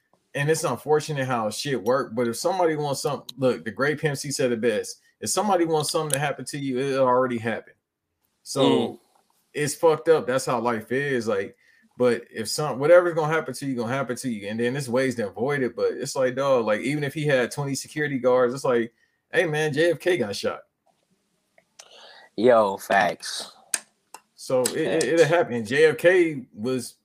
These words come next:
Speaker 1: the president. And when you the president, they got snipers all around, shooters all around, but somebody still touched him. Like, dog, Jesus got touched. Anybody can be touched. So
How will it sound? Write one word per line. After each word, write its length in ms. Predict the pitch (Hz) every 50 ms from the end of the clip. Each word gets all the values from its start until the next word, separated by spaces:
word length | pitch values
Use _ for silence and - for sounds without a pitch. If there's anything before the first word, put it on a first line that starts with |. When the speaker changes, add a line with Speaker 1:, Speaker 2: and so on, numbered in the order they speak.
| - -
Speaker 1:
the 100 | - 123
president. 500 | 110 - 175 185 143 120 117 101 98 - - _ _ _ -
And 420 | 110 110 107 107 107 104 101 104 _ _ _ _ _ _ _ _ _ _ _
when 240 | - 101 113 123 127
you 100 | 151 170
the 80 | 165
president, 500 | - - 180 196 190 165 151 160 151 131
they 100 | 123 160
got 320 | 160 156 143 143 127 - -
snipers 540 | - - 127 131 151 160 - 156 160 147
all 140 | 151 147 147
around, 260 | 147 147 151 151 151 143
shooters 280 | - 175 165 165 151
all 100 | 156 147
around, 340 | 143 139 151 156 156 156 147
but 100 | 131 127
somebody 280 | - - 151 147 143 143
still 300 | 143 - 160 151 151 147
touched 280 | - 180 180 143 -
him. 200 | - 123 110 107
Like, 160 | 107 104 104 107
dog, 360 | 131 139 131 - 90 85 101
Jesus 320 | 107 135 180 185 156 139
got 220 | 127 135 123 113 107
touched. 360 | - 120 98 - - - - -
Anybody 400 | 160 190 175 147 156 147 139 135
can 120 | - 135
be 100 | 123 123
touched. 280 | 113 - 127 110 90 -
So 300 | - - 101 98 95 -